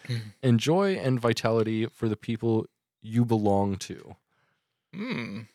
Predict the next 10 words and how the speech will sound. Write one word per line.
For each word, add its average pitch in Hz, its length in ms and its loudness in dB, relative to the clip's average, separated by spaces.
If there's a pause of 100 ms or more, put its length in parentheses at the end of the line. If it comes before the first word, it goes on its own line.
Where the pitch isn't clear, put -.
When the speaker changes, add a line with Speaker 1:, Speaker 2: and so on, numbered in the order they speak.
Speaker 2:
Yeah, 185 340 -8
the 101 100 -8
people 196 280 -4
you 196 120 -12
belong 185 400 -8
to. 90 320 -10
Speaker 1:
Cool. 202 400 -4 (140)
Speaker 2:
Yeah, 127 300 2
very 127 320 4
cool. 113 260 2